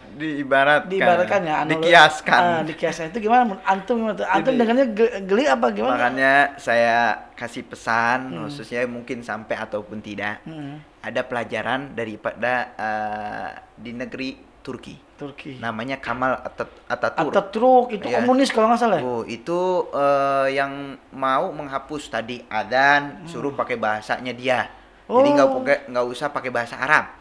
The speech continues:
Speaker 2: Nggak usah
Speaker 1: Ya.
Speaker 2: pakai bahasa Arab.
Speaker 1: Jadi ini kayak tercium, terciumnya hampir seperti itu ya.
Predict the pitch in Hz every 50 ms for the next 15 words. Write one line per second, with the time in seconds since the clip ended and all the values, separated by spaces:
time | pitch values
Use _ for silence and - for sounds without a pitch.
0 | - - - 196 208 - - 147 156 - 202 202 208 180 220 220 226 240 226 208
1 | 196 220 - 190 202 240 - 226 208 202 196 190 185 - - - - - - -
2 | - - - - - - - - - - _ _ - - _ - - - 208 202
3 | 190 185 - 190 196 196 196 190 - - 175 190 - - - - 185 175 175 -
4 | 180 175 175 196 226 214 202 185 165 185 160 - 175 139 - 151 - 170 185 190
5 | - 160 139 123 117 107 107 120 131 156 156 -